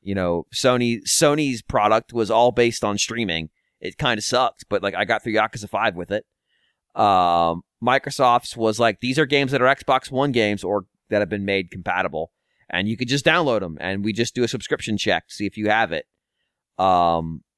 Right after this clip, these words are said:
Stadia is trying something else entirely. Google's trying, I mean, um, Amazon's Thing, which may or may not still be going 'cause I think they shut down s-, Lumberyard, um, is, is going in its own direction.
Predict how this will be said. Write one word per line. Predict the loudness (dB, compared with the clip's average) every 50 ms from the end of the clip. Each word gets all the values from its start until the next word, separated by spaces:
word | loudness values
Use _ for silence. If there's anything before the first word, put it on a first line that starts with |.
| _ -8
Stadia | -8 -2 0 2 2 4 4 4 2 2
is | 2 2
trying | 2 2 2 2 0 0
something | 0 0 0 0 0 0
else | 2 0 0 0
entirely. | -2 -2 0 2 2 2 2 2 2 0 0 -2 -2 -2
Google's | -2 -2 0 2 2 0 0 0
trying, | 0 0 0 0
I | 0 0
mean, | 0 2 2
um, | 2 0 0 -2 -2 -6 -8 -12 _ _ _ _ _ _ _ _ _ _ _ -4
Amazon's | -2 -2 -2 0 0 0 2 2 2 2 0 0 -2 -4
Thing, | -4 -2 0 0 2 2 0 0 -2 -2 -4 -6 _ _ _ _
which | -4 -2 -2 0
may | 2 2 4
or | 4 4
may | 2 2
not | 2 0 0
still | 0 0 0 0
be | 0
going | 0 2 2 2 2 2 0
'cause | -2 -4 -4
I |
think | -6 -2 -2
they | -2 -2
shut | 0 -2 -2 -2 0
down | -2 -2 0 -2
s-, | -4 -8 -14 _ _ -18 -8 -8
Lumberyard, | -6 -2 0 0 0 2 0 2 4 4 4 4 2 2 -2 -6 _ _ _ _ _ _ _ _ _ _ _ -2
um, | 2 4 4 4 4 4 2 -2
is, | -2 -2 -2 -2 -2 -6 -6 -2
is | 0 0 0 2
going | 2 2 2 2 2 0 -2 -2
in | -2 -4
its | -2 0 0
own | 0 0 0
direction. | -2 0 0 0 0 -2 -4 -4 -4 -4 -4 -6 -8